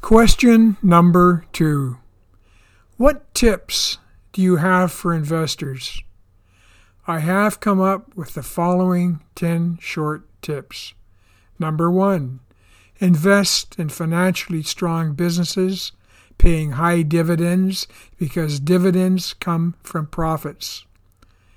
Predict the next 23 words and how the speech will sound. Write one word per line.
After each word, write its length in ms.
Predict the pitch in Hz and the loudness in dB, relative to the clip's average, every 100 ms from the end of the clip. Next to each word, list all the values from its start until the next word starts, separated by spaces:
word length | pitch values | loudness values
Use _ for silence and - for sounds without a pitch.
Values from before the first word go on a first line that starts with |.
| _ _ _ _ _ | _ _ _ _ _
Number 280 | 139 131 156 | -10 -8 -8
two, 500 | - 226 220 147 113 _ _ _ _ - | -2 0 0 -4 -8 _ _ _ _ -6
invest 520 | 175 156 196 - - - | -4 0 0 0 -6 -4
equally 680 | 233 220 - 170 143 139 - _ _ | 0 0 0 -2 -4 -8 -12 _ _
in 220 | 175 165 | -4 0
no 220 | 170 202 202 | 2 2 0
fewer 580 | - 180 170 160 165 _ | 0 0 0 -2 -6 _
than 160 | - 127 | -12 -8
twenty 340 | - 180 196 | -2 0 2
companies 680 | 185 180 170 160 160 160 - - _ - | 0 -2 -4 -4 -6 -6 -8 -16 _ -10
and 160 | 143 | -6
no 180 | 151 185 | -2 2
more 480 | 180 160 160 165 170 _ _ | 2 0 -2 -2 -6 _ _
than 160 | 165 | -10
thirty 580 | 139 - 190 175 156 170 - - - | -6 2 2 2 0 -4 -8 -18 -4
to 100 | 160 | 0
minimize 760 | 180 208 190 185 185 196 165 | 2 2 2 2 0 0 0
the 180 | 170 170 | 0 0
impact 580 | 185 175 175 165 - - _ - | 0 2 2 2 -6 -14 _ -12
of 140 | 131 | -8
one 280 | 131 147 196 | -6 0 0
stock 640 | 190 - 185 170 170 - _ _ _ - | 0 -2 -2 -2 -4 -10 _ _ _ -2
deviating 720 | 170 185 185 175 170 175 | 2 2 4 4 4 2